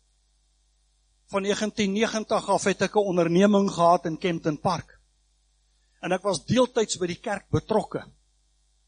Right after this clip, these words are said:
En ek het saans laat van die werk af gekom, en as ek die aand van die werk af gekom het, het ek biduur gehad by die kerk. Ek het 'n gebedsgroep gehad vir jare.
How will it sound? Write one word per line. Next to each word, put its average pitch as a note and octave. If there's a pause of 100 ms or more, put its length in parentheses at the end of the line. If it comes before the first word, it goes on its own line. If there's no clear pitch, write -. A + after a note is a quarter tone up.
(920)
En F3
ek F#3+
het -
saans A#3+
laat G#3
van G3+
die F#3+
werk G3
af A3
gekom, G3+
en F3+
as A3+
ek A#3+
die G#3
aand A3+
van G3
die F#3+
werk F#3+
af A3+
gekom G3+
het, G3+
het F3
ek -
biduur A3
gehad F#3
by D#3+
die D#3+
kerk. G#3+
Ek D#3+
het -
'n C#3+
gebedsgroep G3
gehad F#3
vir F#3
jare. F3